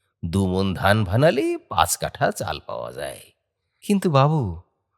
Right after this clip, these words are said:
অসুখে ভুগে ভুগে আমার গতর গিয়েছে, আর তেমন খাটতে পারিনি।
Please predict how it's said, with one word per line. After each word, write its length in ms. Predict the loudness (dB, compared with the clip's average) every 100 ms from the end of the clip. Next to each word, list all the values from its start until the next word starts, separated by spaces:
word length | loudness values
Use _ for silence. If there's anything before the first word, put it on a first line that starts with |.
| _ _ 0
অসুখে 480 | 4 6 4 4 2
ভুগে 320 | 2 4 4
ভুগে 540 | 4 2 2 2 0 -8 _ _ -2
আমার 320 | 0 2 0
গতর 460 | 0 0 0 -4 -2
গিয়েছে, 460 | -2 0 0 -2 -8 _ _ _ _ -6
আর 340 | 0 2 2 0
তেমন 340 | -2 -2 -2
খাটতে 420 | -2 -2 -2 -4
পারিনি। 580 | -2 -2 0 -4 -6 -16